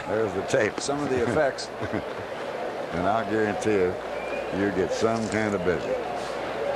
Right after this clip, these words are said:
Speaker 2: One ball, one strike, two out, one on, bottom of the seventh. We lead two zip.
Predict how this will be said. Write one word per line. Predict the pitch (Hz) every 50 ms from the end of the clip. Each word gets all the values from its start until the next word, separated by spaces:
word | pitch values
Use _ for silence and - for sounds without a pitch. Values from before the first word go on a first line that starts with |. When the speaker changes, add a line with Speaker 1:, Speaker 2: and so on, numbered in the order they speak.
| - - - - - - - - - -
Speaker 2:
One | 143 190 220 208
ball, | 214 208 214 208 202
one | 196 208 202
strike, | 202 - 202 196 190 185 - -
two | - 185 190
out, | 190 190 185 165 -
one | 156 180 185 185
on, | 185 180 180 175 175 175 170 156
bottom | 160 165 175 175 165
of | 165
the | 165 160
seventh. | 147 - - 170 170 165 165 156 127
We | 156 170
lead | 160 160 165 160 -
two | - 165 170 160 147
zip. | 135 - 165 156